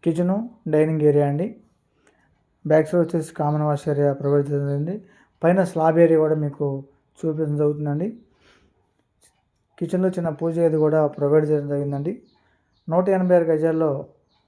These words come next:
ఖమ్మం to ఇల్లందు రోడ్లో పాండురంపురం, బల్లేపల్లి సెంటర్ నుంచి very walkable,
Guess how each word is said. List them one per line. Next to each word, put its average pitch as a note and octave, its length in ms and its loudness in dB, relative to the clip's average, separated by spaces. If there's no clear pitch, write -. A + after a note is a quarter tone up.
ఖమ్మం F3+ 280 -2
to F#3+ 80 0
ఇల్లందు E3 280 -2
రోడ్లో D3+ 520 -2
పాండురంపురం, E3+ 540 0
బల్లేపల్లి D3+ 400 -2
సెంటర్ D3 380 -6
నుంచి D3 240 -6
very D#3+ 260 2
walkable, E3 440 0